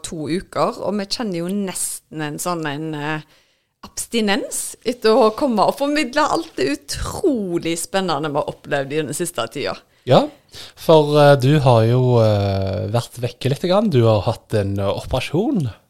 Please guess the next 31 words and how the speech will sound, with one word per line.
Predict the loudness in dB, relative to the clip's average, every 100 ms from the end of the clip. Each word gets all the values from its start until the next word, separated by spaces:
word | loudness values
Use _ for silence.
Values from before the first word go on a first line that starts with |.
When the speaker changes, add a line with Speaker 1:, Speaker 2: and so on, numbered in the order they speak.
| _ _ -14
Speaker 1:
Ja, | -8 -4 -2 -2 -2
jeg | -4 -4
har | -6
hatt | -10 -10
en | -10 -12
operasjon | -14 -8 -8 -8 -10 -10
for | -6 -6 -8 -8 -6
n-te | -6 -8 -8 -2
gang, | -2 -4 -12 -20 -12
og | -2
folk | 0 0
må | -2
jo | -2
lure | -2 -4 -4
på | -6 -6
hva | -4
alle | -2 -4
disse | -4 -4 -6
her | -6 -6
en, | -6 -4
eh, | -6 -6 -8 -10 -12 -16
operasjonene | -12 -10 -8 -8 -8 -6 -4 -4
var. | -2 -4 -6 -12 -8
I | -6 -6
wish | -6 -6 -6 -6
it | -10 -10
was | -8 -8
something | -8 -10 -10 -10
fabulous. | -4 -4 -4 -6 -6 -8 -10 -16 -6
<laughs> | -4 -2 -2 -2 -2 -6 -6 2
Nei, | 4